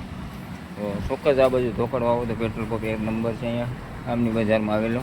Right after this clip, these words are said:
મિત્રો, ફાઇનલી આપણે પૂગી ગયા છે ફરી વાર આપણે વાડી ઉપર, ત્યાં આપણા મજૂર વર્ગ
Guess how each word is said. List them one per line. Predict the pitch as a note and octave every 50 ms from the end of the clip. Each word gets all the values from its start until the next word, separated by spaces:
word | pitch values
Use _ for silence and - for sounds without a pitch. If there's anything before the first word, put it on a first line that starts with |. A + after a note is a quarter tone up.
| B2 - -
મિત્રો, | - - _ _ _ _ - - F3 F3 F3
ફાઇનલી | D#3 - C3+ C3 C#3 D3+ D#3+ E3 E3 E3
આપણે | D#3+ D3+ D#3 D#3
પૂગી | C#3+ - C#3 C#3 D3 D3+
ગયા | C#3 C#3+ C#3
છે | B2+ C3+ B2+
ફરી | B2 - B2+ B2 B2+ B2
વાર | B2 B2 A#2+
આપણે | A#2 A2+ B2+ C#3+ E3+ F#3+ F3 B2+
વાડી | G#2 A2+ A#2+ A#2+ A#2+ B2
ઉપર, | A#2+ A2+ G2+ - - G#2 G#2
ત્યાં | G2 - - A#2 A2+ A2
આપણા | A2 G#2+ - A2 A2
મજૂર | G#2+ A2 A2 G#2+ A2+ G#2+
વર્ગ | A2 A#2 A2